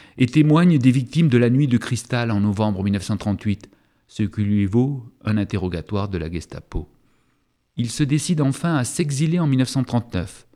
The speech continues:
Sa famille et lui obtiennent des visas pour l'Angleterre. Il est fait citoyen britannique en mille neuf cent quarante-cinq. C'est là, au Royaume-Uni,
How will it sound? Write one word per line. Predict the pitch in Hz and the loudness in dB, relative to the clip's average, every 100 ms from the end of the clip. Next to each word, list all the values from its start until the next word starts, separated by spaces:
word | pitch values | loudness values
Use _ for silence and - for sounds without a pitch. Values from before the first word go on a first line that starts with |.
| _ _ _ _ _ _ _ | _ _ _ _ _ _ _
Sa | - | 0
famille | 98 104 107 135 | 2 2 4 4
et | 104 | 2
lui | 90 113 | 2 0
obtiennent | 127 - 120 120 | 0 0 0 2
des | |
visas | 95 92 104 | 0 -2 -4
pour | - 90 | -2 -2
l'Angleterre. | 90 87 76 87 95 117 _ _ _ _ _ _ _ _ _ | -2 -4 -6 -6 -6 -8 _ _ _ _ _ _ _ _ _
Il | 123 135 | 0 0
est | |
fait | 131 151 | 0 -2
citoyen | - 156 - 147 156 | -2 -6 -4 -2 0
britannique | 127 101 95 90 123 117 | 0 -2 -2 -2 -2 -4
en | 92 | -4
mille | 87 | -2
neuf | 87 | -4
cent | - 104 | -6 -6
quarante-cinq. | 92 80 80 - 80 85 - _ _ _ _ _ _ _ _ _ _ | -6 -8 -8 -8 -8 -10 -18 _ _ _ _ _ _ _ _ _ _
C'est | - | 0
là, | 98 92 151 185 _ _ - | 2 0 -2 -8 _ _ -2
au | 120 | 2
Royaume-Uni, | 143 139 123 104 90 95 | 4 4 4 4 2 -2